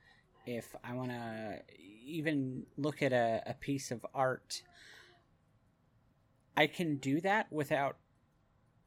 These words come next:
physically owning that piece of art. You know, when you, when you make and release a movie, you can do anything from put it up on YouTube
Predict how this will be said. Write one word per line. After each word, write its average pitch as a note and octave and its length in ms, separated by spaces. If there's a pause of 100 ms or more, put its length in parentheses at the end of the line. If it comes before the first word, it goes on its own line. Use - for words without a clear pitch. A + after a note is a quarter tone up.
(140)
physically D3+ 920 (160)
owning B2+ 520 (180)
that A#2+ 300
piece - 280
of A#2+ 180
art. - 440 (560)
You C3+ 140
know, A#2 200
when A#2+ 200
you, D3+ 360
when C3+ 160
you D#3 400
make C#3+ 400
and C3+ 160
release C3+ 400
a C3 60
movie, B2 580 (500)
you C#3 200
can D3+ 160
do C#3 140
anything C3+ 460
from B2 300
put - 160
it C#3 100
up C#3 140
on C3 140
YouTube C#3 560